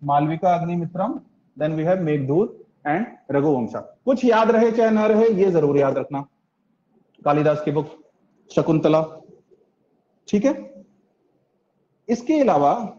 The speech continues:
जो दूसरे, अ, authors हैं इस time period के, for example, we have, uh, scientists and astrologers as well,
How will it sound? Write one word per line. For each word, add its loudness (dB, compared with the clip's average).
जो -2
दूसरे, 0
अ, -4
authors -2
हैं -2
इस -6
time -2
period -4
के, -10
for 2
example, 0
we 4
have, 4
uh, 0
scientists 0
and 2
astrologers 2
as 0
well, 2